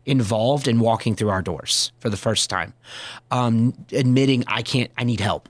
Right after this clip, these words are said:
You know, that's, that's tough for all of us. Many of us in our lives every day have a hard time asking for help. Well, imagine literally going to someone saying, "I don't know how to live on my own."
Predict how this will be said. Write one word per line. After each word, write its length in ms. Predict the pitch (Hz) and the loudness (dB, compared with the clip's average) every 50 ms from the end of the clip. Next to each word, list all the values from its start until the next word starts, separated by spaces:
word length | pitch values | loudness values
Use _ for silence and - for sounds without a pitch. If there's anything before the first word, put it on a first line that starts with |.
| _ _ | _ _
You 100 | - 123 | 0 2
know, 60 | 120 117 | 2 4
that's, 180 | 131 143 - | 2 2 0
that's 220 | - 147 139 - - | -2 -2 -2 -2 -2
tough 180 | 175 180 - | -2 -2 -2
for 140 | - - 120 | -2 0 0
all 180 | 131 160 139 107 | 2 2 2 0
of 80 | 92 | -2
us. 260 | 95 90 - - - | -2 -2 -2 -2 0
Many 280 | 117 117 131 147 147 156 | 0 2 2 2 2 2
of 80 | 170 139 | 2 2
us 200 | 139 131 - - | 2 2 2 0
in 60 | 123 | 2
our 100 | 117 113 | 2 2
lives 300 | 113 120 123 123 110 107 | 2 2 0 0 0 0
every 180 | 120 117 113 | 0 0 0
day 200 | 98 90 131 139 | 0 0 -2 -2
have 100 | 104 101 | -2 -2
a 40 | 98 | -2
hard 180 | 92 104 101 - | -2 -2 -2 -2
time 160 | 107 107 101 | -2 -2 -2
asking 460 | 92 104 107 107 - - 104 101 95 | -2 -2 -2 -4 -4 -4 -4 -6 -6
for 120 | - - 95 | -4 -4 -2
help. 320 | 104 113 113 101 - - - _ - - - - - - - - | -2 -2 -2 -4 -6 -10 -16 _ -20 -16 -14 -14 -14 -12 -6 -2
Well, 160 | - 123 123 | 0 2 2
imagine 560 | 117 117 120 131 151 139 143 135 127 117 - _ - | 2 2 2 0 -2 -2 0 0 -2 -2 -4 _ -8
literally 520 | 120 117 113 135 147 160 156 147 139 120 | -4 0 2 2 4 4 4 2 2 2
going 260 | 110 135 131 139 139 | 2 2 2 2 2
to 80 | 127 123 | 2 0
someone 240 | - 143 127 120 117 | 0 0 0 0 0
saying, 200 | - 131 117 - | 0 -2 -2 -2
"I 120 | - 113 123 | -2 -2 0
don't 140 | 120 139 143 | 0 2 2
know 80 | 139 | 2
how 80 | 135 139 | 0 0
to 100 | 120 107 | -2 0
live 220 | 104 107 113 113 | 0 0 2 2
on 100 | 120 110 | 0 0
my 140 | 98 95 92 | 0 0 0
own." 320 | 95 107 110 101 95 98 | 0 0 0 0 -2 -6